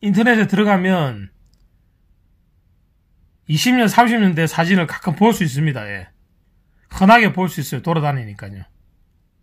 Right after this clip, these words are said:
그죠? 실제로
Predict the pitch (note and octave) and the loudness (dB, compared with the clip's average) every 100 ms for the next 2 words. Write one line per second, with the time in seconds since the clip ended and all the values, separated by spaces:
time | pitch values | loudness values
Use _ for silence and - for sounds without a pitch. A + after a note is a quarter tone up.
0 | _ _ _ _ _ _ _ _ _ _ | _ _ _ _ _ _ _ _ _ _
1 | _ _ _ - - E3 F3 - B3+ - | _ _ _ -20 -6 0 0 2 0 2
2 | C4 A3+ F#3 D#3 G#2+ | 4 4 4 0 -4